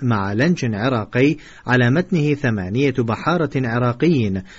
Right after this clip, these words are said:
بعد أن تسللوا إلى المياه الإقليمية الكويتية ورفضوا أوامر دوريات خفر السواحل بالتوقف،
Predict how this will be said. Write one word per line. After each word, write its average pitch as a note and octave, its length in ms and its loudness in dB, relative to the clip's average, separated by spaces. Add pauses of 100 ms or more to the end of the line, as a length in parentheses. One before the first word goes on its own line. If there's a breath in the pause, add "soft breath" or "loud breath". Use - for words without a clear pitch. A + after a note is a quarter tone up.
(160 loud breath)
بعد G2 300 -2
أن G#2+ 200 -4
تسللوا A2 600 -2
إلى B2 200 2
المياه A#2+ 440 0
الإقليمية C3+ 640 0
الكويتية C#3+ 840 2 (300 loud breath)
ورفضوا D3+ 640 2
أوامر B2+ 460 2
دوريات C3+ 640 2
خفر E3+ 340 -2
السواحل C3 680 0
بالتوقف، A#2+ 800 0